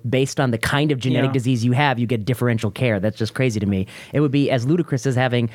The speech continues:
Speaker 1: you know, say, for instance, at a cancer center, if, I don't know, one disease type, like, I don't know,
Speaker 2: Yeah.
Speaker 1: hypothetically a prostate cancer had really good care, but, like, lung cancer didn't. That would be a ludicrous thing if that were true at a, at a place.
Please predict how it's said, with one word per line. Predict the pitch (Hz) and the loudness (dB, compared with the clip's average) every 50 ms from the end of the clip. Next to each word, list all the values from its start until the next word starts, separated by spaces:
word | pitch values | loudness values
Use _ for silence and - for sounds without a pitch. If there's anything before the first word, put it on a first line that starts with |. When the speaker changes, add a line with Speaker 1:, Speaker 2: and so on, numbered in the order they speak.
| - - - | -8 -10 -4
Speaker 1:
you | - | 0
know, | 123 127 | 0 0
say, | 117 - 147 | 2 0 0
for | 135 - 147 | 0 0 0
instance, | 127 117 117 107 127 | -2 -2 -2 -2 -2
at | 123 | -2
a | 117 | -2
cancer | 117 - - 151 151 - 151 | -2 0 0 0 0 0 0
center, | 131 - 120 113 110 120 117 107 | -2 0 0 0 0 0 0 2
if, | 110 107 - - - - - - - - - | 2 0 -2 -4 -12 -20 -20 -20 -18 -10 -4
I | 120 | -2
don't | 120 113 | 0 0
know, | 107 | 0
one | 101 98 110 127 131 135 135 131 120 | 0 0 0 0 2 2 2 2 2
disease | 113 123 101 117 135 143 165 160 - | 0 -2 -2 0 0 2 2 0 0
type, | - - 120 113 101 98 - - | -2 -2 -2 0 -2 -2 -4 -2
like, | 110 107 104 - - - | -2 -2 -2 -2 -4 -4
I | 123 | -2
don't | 120 107 | -2 -2
know, | 92 98 | -2 -2
Speaker 2:
Yeah. | - | -2
Speaker 1:
hypothetically | 151 135 131 135 147 127 113 127 | -4 -2 -2 -2 -2 -2 -2 -4
a | 113 | -4
prostate | - - 147 160 - - 147 120 - | -2 0 0 0 0 -2 -4 -4 -2
cancer | - 135 127 117 110 - 123 117 113 110 - - - | 0 0 0 0 0 0 0 0 0 -2 -6 -8 -4
had | - 135 131 123 | -2 0 0 2
really | 143 143 139 123 | 2 2 2 0
good | 131 127 113 | 0 -2 -2
care, | - - 151 151 139 127 117 | -2 -2 0 2 2 2 2
but, | 107 117 117 - - | 0 0 -2 -2 -2
like, | 123 120 107 | -2 0 0
lung | 123 127 131 139 151 139 | 2 2 2 2 2 0
cancer | - 135 127 120 110 110 - 120 117 113 110 | 0 0 0 0 0 0 0 0 0 0 0
didn't. | 107 110 139 120 107 85 82 - - _ - - - - _ | 0 0 0 0 -2 -4 -8 -14 -18 _ -20 -20 -20 -12 _
That | - 135 139 | -2 0 2
would | 147 | 2
be | 143 151 | 2 2
a | 151 151 | 2 4
ludicrous | 160 180 196 185 - 151 131 - | 2 2 2 2 0 -2 -4 -2
thing | - - 104 95 | -2 -4 -2 -2
if | 95 92 - | -2 -2 -2
that | 101 95 | 0 0
were | 76 95 90 | 0 0 -2
true | - - 107 95 87 | -2 -2 -2 0 0
at | 85 82 | -2 -2
a, | 82 - - | -4 -4 -4
at | - 90 | -4 -4
a | 95 | -4
place. | - - 95 87 82 - - - | -2 -2 -2 -2 -2 -4 -6 -10